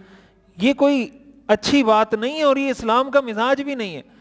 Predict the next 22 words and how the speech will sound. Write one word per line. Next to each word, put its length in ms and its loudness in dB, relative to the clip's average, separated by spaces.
آپ 200 0
باہر 280 2
ملکوں 400 -2
میں 140 2
جائیں، 340 0
مساجد 600 -2
کے 80 0
اندر 300 2
باہر 380 0
ساتھ 440 2
انہوں 200 -6
نے 120 0
بچوں 320 -4
کے 120 -4
لیے 120 0
کھیلنے 380 0
کی 120 -4
جگہ 260 2
بنائی 340 -2
ہوئی 200 -6
ہیں، 80 -10
پارک 320 4